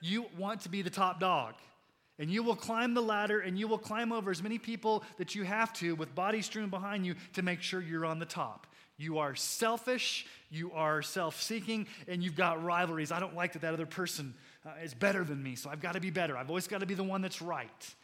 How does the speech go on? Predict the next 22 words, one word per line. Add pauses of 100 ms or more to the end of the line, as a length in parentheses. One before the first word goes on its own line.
(360)
That's
what (260)
rivalries
are. (720)
Romans
chapter
two,
verse
eight. (760)
"But
for
those
who
are
self-seeking, (1040)
self-seeking, (840)
and
do
not
obey
the
truth,